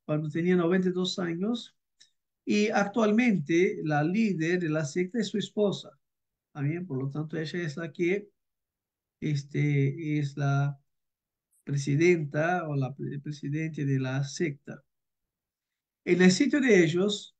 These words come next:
ellos afirman que no tiene objetivo, como objetivo ser una religión. Por eso cambiaron de nombre. Habían salido de iglesia para asociación y ahora federación.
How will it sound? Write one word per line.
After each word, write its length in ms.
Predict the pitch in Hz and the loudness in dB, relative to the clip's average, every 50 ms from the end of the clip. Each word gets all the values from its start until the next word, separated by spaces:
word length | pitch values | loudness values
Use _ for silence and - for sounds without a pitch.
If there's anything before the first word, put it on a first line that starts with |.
| _ | _
ellos 220 | 170 165 165 185 208 | -4 -4 -2 0 0
afirman 420 | 208 190 - 185 180 185 196 196 | 0 0 2 2 2 2 2 2
que 80 | 190 185 | 2 2
no 160 | 180 175 151 | 2 0 0
tiene 400 | - 196 190 190 196 202 208 208 | 0 0 2 2 2 0 -2 -2
objetivo, 1040 | - 175 185 175 185 - - 170 160 - _ 208 185 170 156 143 143 151 165 190 196 | -6 -8 -8 -6 -8 -6 -6 -6 -6 -4 _ 0 2 2 4 4 4 4 2 0 0
como 200 | - 185 160 156 | -2 -2 -2 -2
objetivo 920 | 160 170 - - 180 170 - - 151 151 147 151 180 208 247 247 - - _ _ _ _ _ _ _ _ _ _ _ _ _ _ _ _ _ _ _ _ | -4 -4 -2 -2 -2 -2 -2 -2 0 2 4 4 4 4 2 0 -2 -8 _ _ _ _ _ _ _ _ _ _ _ _ _ _ _ _ _ _ _ _
ser 340 | _ - - 208 208 220 208 | _ 0 4 6 8 8 8
una 420 | 196 185 180 170 160 151 151 143 - - _ _ _ _ | 8 6 6 4 4 2 0 -2 -6 -14 _ _ _ _
religión. 640 | - 160 156 156 139 - 196 185 160 139 120 - - _ _ _ | -2 -2 -2 -2 0 0 0 2 2 0 -2 -4 -8 _ _ _
Por 160 | _ 143 139 | _ 0 0
eso 160 | 143 - 190 185 | 2 2 0 0
cambiaron 560 | 196 196 190 180 180 185 190 196 196 190 180 | 2 4 4 6 6 6 6 6 6 4 2
de 100 | 165 160 | 0 0
nombre. 460 | 170 185 202 196 175 151 139 135 135 - _ _ _ _ _ _ | 0 2 2 2 2 0 -2 -2 -4 -6 _ _ _ _ _ _
Habían 300 | - 143 147 160 175 180 | -2 0 0 0 0 -2
salido 360 | - - 156 156 165 165 156 | -2 0 0 0 0 0 0
de 120 | 160 160 | -2 -2
iglesia 760 | 170 180 170 156 151 151 151 143 - 165 165 165 165 185 175 - _ _ _ _ _ _ _ _ _ | -2 -2 0 0 2 2 2 0 0 0 0 0 0 -2 -4 -8 _ _ _ _ _ _ _ _ _
para 200 | - 151 151 151 | 0 4 4 4
asociación 760 | 147 143 165 156 180 180 175 - - - 170 165 175 180 175 | 4 2 -2 -2 0 0 0 -2 -2 -2 -2 0 0 0 2
y 40 | |
ahora 300 | 165 165 170 180 180 160 143 - _ | 2 2 2 2 0 -2 -4 -6 _
federación. 880 | - 190 190 185 180 175 165 160 156 143 143 - 185 180 170 156 - | 0 2 2 2 2 2 2 0 0 -2 -4 -2 -2 -2 -2 -2 -4